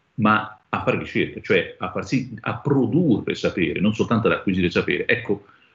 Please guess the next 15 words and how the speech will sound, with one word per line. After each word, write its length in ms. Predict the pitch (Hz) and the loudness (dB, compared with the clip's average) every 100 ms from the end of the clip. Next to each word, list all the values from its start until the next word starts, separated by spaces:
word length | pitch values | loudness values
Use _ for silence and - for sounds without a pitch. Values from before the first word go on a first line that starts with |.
| _ - | _ -2
non 380 | 120 117 131 180 | 2 4 6 6
vi 80 | |
scordate, 520 | 143 170 156 156 127 113 | 4 2 0 0 0 -2
io 200 | 127 98 | -4 -4
tra 120 | 113 | -6
un 60 | |
po' 140 | 113 135 | -4 -2
arrivo, 540 | 147 165 131 98 - | 0 0 0 0 -2
eh, 600 | 104 95 101 123 - - | -4 -4 -4 -6 -8 0
risentiamoci 680 | 131 123 113 131 120 107 92 | 2 2 2 0 0 -4 -6
se 80 | - | -10
siete 240 | - 95 | -4 -4
interessati 580 | 85 92 92 - 85 82 | -2 -4 -4 -2 -2 -2
o 40 | |
interessati. 520 | 80 80 80 - - | -6 -8 -8 -8 -10